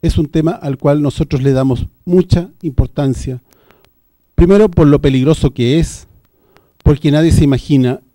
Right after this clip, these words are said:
el gaño, el engaño en que estamos envueltos, nadie se imagina cómo nos controlan, y nadie se imagina hacia dónde nos quieren llevar. Por eso que nosotros le damos mucha importancia a este tema.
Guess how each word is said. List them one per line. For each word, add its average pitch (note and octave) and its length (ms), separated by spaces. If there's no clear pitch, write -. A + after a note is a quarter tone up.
el C3+ 160
gaño, D3 400
el C3+ 140
engaño C#3+ 360
en C3 40
que C3 100
estamos C3+ 360
envueltos, D3 640
nadie D3+ 280
se - 160
imagina B2+ 640
cómo C3+ 220
nos A#2+ 120
controlan, B2 600
y C#3 100
nadie F3+ 260
se - 140
imagina E3+ 560
hacia B2+ 340
dónde E3+ 360
nos A#2+ 140
quieren C#3+ 280
llevar. G2 480
Por D3+ 100
eso F3 200
que D#3+ 80
nosotros D#3 320
le C#3+ 80
damos D3 280
mucha F3 280
importancia A#2+ 460
a - 0
este G#2 160
tema. F2+ 280